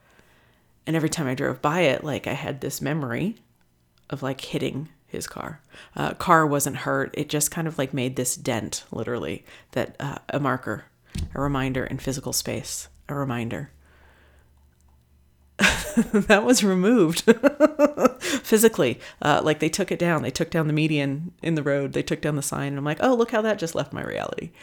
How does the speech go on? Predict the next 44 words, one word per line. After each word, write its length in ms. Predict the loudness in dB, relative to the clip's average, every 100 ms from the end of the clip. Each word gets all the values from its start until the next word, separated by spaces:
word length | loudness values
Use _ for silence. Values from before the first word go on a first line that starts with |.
| -16 -16 -8
So 320 | -2 2 2 0
I 40 |
keep 280 | -4 -6 -2
watching 360 | -2 -2 -4 -6
for 160 | -4
what's 220 | -4 0
new 160 | 0 2
every 220 | 0 -2
day, 260 | -6 -8 -10 _ _ _ -20 -20 -10
not 200 | 0 0
expecting 520 | 2 -2 -4 -2 -2 0
anything 320 | -2 -2 -4
to 60 |
be 120 | -4 -4
the 100 | -4
same. 460 | -4 -4 -4 -4 _ _ _ _ -20 _ -4
Delight 480 | 0 2 2 -2 -2
me 300 | -2 0 -2
is 100 | -2
a 60 | 0
little 300 | 0 0 -2
of 320 | -4 -6 -8
my 140 | -4
mantra. 560 | -4 -4 -6 -6 -8 -8 _ _ -20 _ _ _ _ _ _ _ _ _ _ _ -8
Watch 280 | -6 -6 -4
for 120 | -4
what's 260 | -2 -2
new 400 | -2 -2 -2 -6 -8 -18 -12
and 160 | -6 -4
let 80 | -2
me 80 |
not 180 | -2 -2
assume 380 | -2 -2 -2 -2
that 120 | -2
it's 120 | -4
gonna 140 | -6 -4
be 80 | -2
like 160 | -4
it 80 | -4
was 160 | -4 -4
yesterday, 420 | -2 -2 -2 -2
because 240 | -4 -6
it's 160 | -6 -6
not. 520 | -6 -6 -10 -14 -20